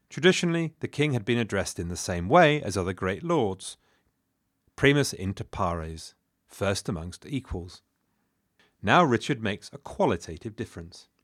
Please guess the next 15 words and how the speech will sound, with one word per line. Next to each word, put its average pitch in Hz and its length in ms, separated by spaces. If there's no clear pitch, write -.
We 170 100
get 127 200
the 101 140
introduction 120 520
of 139 120
loftier 123 560
and 110 180
more 104 180
exalted 85 640
terms. 131 500
Richard 156 280
was 156 140
addressed 131 400
as 147 100
prince, - 680